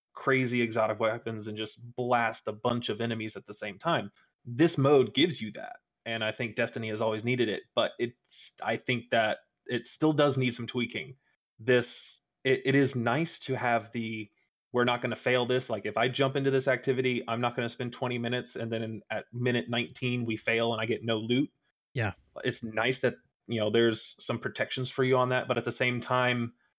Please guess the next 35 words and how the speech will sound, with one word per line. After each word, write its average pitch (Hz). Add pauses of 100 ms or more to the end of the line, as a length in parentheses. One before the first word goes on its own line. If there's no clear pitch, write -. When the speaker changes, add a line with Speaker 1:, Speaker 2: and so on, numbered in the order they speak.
(140)
Speaker 1:
it -
could 359
be 359
a 359
little 349
bit 339
harder. 320 (400)
Like, 131
I 143
know 160
there 151
is 139
a, 127 (280)
there's 139
a 113
hard 147
mode 160 (340)
for 127
each 143
one 131
of 127
these 131
activity, 123
for 120
each 123
one 127
of 123
these 120
horde 123
mode 135
activities 175
that 120
is 113
non-match 113
made. 170